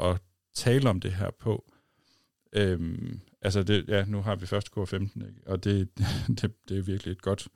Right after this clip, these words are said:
et godt kapitel på mange måder. Øh, på alle måder. Øhm, altså, Paulus, han, han taler der i sidste del af den, om netop, jamen, nu, nu er døden opslugt,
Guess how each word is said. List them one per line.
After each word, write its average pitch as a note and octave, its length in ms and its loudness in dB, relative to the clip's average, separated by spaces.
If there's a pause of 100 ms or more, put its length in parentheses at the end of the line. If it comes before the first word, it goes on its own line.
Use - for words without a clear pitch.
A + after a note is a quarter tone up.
(560)
et - 100 -20
godt - 180 0
kapitel G#2 400 -4 (160)
på F#2+ 60 -8
mange F2+ 220 0
måder. G2+ 260 -6 (340)
Øh, F#2+ 60 -16 (520)
på - 80 -2
alle F#2 180 2
måder. F#2+ 200 2 (560)
Øhm, F2 640 4 (240)
altså, G#2 280 6 (600)
Paulus, A#2+ 300 6
han, A2+ 240 6 (120)
han G#2 220 6
taler G2+ 300 6
der G2+ 160 6
i F2+ 240 2
sidste A#2 400 2
del F2+ 300 2
af F2 100 0
den, F#2 200 0 (760)
om G2+ 380 4
netop, G#2+ 340 4
jamen, G2+ 200 8
nu, G#2+ 140 8 (120)
nu A#2+ 160 2
er A2 80 6
døden A2+ 340 6
opslugt, - 640 -4